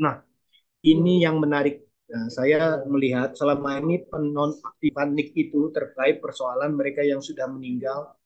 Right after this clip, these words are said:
atau domisili yang tidak jelas. Bisakah nik atau bantuan sosial itu kita bisa jadikan sebagai kekuatan struktur untuk membangun kultur? Artinya apa? Mungkin seperti kasus negara-negara yang sudah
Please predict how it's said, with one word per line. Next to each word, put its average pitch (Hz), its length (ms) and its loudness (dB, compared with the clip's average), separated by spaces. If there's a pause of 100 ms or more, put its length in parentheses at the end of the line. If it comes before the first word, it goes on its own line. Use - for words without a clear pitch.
(120)
atau 123 240 2
domisili 135 560 2
yang 127 80 -6
tidak 131 240 -2
jelas. 123 400 -4 (240)
Bisakah 160 720 -2 (160)
nik 156 400 4 (240)
atau 135 240 -4
bantuan 131 480 -2
sosial 123 480 -4
itu 156 400 -10 (400)
kita 135 240 -4
bisa 127 640 -4
jadikan 131 560 -2
sebagai 123 480 -4
kekuatan - 480 -14
struktur - 480 -14 (320)
untuk 131 160 -14
membangun 120 480 -4
kultur? - 480 -8 (880)
Artinya 139 480 -2
apa? 123 320 -6 (400)
Mungkin 143 320 0
seperti - 480 -8
kasus 127 400 -4
negara-negara 127 720 -2
yang 131 160 -2
sudah 127 160 -2